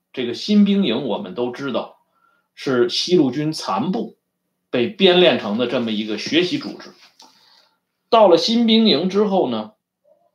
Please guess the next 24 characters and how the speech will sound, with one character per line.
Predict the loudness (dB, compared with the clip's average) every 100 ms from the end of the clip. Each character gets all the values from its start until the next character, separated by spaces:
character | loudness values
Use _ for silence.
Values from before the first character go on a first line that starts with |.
| _ _ _ _ _ _ _ _ -8
陈 | -6 0
昌 | 0 0
浩 | -2 -4 -8 _ _ _ _ _ _ _
非 | -2 2 2 0
常 | -2 -2 -2 -4 -8
沉 | -10 -4
痛 | 0 0
的 | -2 -8 _ _ _ _ _ _ _
又 | 4 6 6
向 | 0 -2
这 | -2 -4
些 | -4 -4 -4
新 | -4 -4 -2
兵 | -2 -2 0
营 | 0 -2 0
的 | 0 -2 _ _ _
指 | -8 2
战 | 4 4
员 | 0 -2
们 | -6 -10 _ _
做 | 0 0
了 | -2 -10 _
检 | -6 -6
讨。 | -6 -14 -16